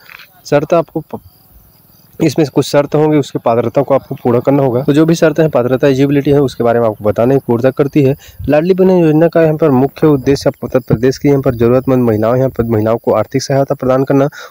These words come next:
उसे सशक्त बनाना। लाडली बहना योजना के तहत आवेदन की प्रक्रिया कुछ इस प्रकार है, जैसे कि आपको नीचे बता रहे हैं step by step, बस आपको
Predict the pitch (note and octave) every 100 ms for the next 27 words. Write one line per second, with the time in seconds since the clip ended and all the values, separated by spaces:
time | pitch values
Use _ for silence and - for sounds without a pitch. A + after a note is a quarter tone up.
0 | _ D3 C#3+ E3+ C3+ C3+ C#3 D3+ C#3+ D3
1 | C3+ A2+ B2 C3 B2+ C3 B2 A2+ A2+ B2
2 | C#3 - C3+ A2 A2+ A#2 - - G#2+ -
3 | B2+ - C3+ B2+ - C#3 D3 C#3+ C#3 -
4 | - _ D3 C#3 C#3+ D3 - C3+ B2 B2
5 | A#2+ A#2 D3 C3 B2 A2 A2+ G2+ B2+ B2
6 | A#2 - -